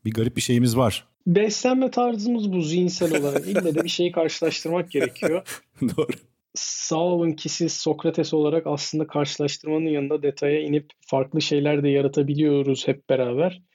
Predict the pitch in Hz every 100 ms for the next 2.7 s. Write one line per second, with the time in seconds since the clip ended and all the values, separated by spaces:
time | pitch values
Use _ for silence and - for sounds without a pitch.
0 | _ _ - 147 170 185 - 156 151 147
1 | 147 147 151 160 156 147 139 165 - -
2 | _ - 147 143 147 151